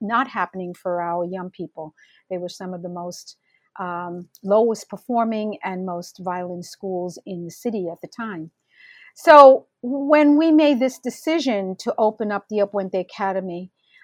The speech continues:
uh, for Peace and Justice, it really was out of that. Our, our commitment to self-determination of the community, we came at it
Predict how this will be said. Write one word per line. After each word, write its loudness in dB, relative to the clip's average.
uh, -8
for -12
Peace -10
and -8
Justice, -10
it -4
really 0
was -2
out -2
of -8
that. -6
Our, -2
our -2
commitment -2
to -8
self-determination -6
of -12
the -10
community, -8
we -6
came -8
at -6
it -6